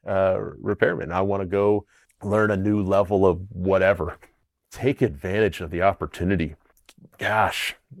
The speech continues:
uh, the Army will pay for a lot of it, and your civilian career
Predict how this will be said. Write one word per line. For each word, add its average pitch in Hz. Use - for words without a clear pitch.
uh, 87
the 85
Army 135
will 104
pay 101
for 73
a -
lot 104
of 87
it, 60
and 92
your 113
civilian 117
career 127